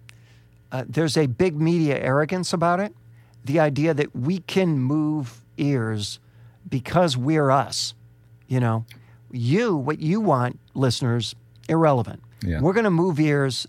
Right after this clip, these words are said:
Speaker 1: to wherever we want because we're us. And I submit that that's not realistic. And if that were true, then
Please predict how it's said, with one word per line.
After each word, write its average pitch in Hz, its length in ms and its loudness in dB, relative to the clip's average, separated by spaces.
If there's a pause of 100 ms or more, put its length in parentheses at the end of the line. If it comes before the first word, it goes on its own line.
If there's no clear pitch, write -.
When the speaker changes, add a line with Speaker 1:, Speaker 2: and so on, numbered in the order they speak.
Speaker 1:
to 143 80 -4
wherever 160 380 2
we 151 160 0
want 131 280 0
because 123 340 -4
we're 123 220 -2
us. 113 440 -4 (400)
And 131 160 0
I 175 120 4
submit 151 520 0
that 123 160 -4
that's 135 400 0
not 123 360 0 (120)
realistic. 120 760 -2 (340)
And 127 200 0
if 127 140 -2
that 196 180 4
were 196 120 0
true, 143 480 -2
then 123 420 0